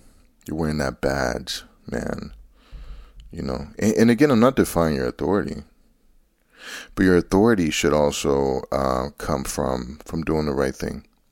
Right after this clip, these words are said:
and saying the right things and treating people with respect.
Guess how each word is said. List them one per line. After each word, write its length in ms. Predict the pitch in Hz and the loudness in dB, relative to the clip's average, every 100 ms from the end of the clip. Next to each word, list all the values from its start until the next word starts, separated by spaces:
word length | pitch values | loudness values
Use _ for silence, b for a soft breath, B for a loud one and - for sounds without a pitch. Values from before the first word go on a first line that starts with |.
| - | -12
and 160 | - 78 | -6 -4
saying 300 | 87 82 76 | -2 -2 -2
the 60 | |
right 220 | 67 64 | -2 -4
things 300 | - 69 69 - _ - - - - | -6 -12 -12 -16 _ -18 -18 -18 -10
and 100 | - | -6
treating 260 | 92 85 | -4 -2
people 320 | - - - | -2 -4 -4
with 120 | - - | -6 -6
respect. 500 | - - - - | -10 -14 -16 -18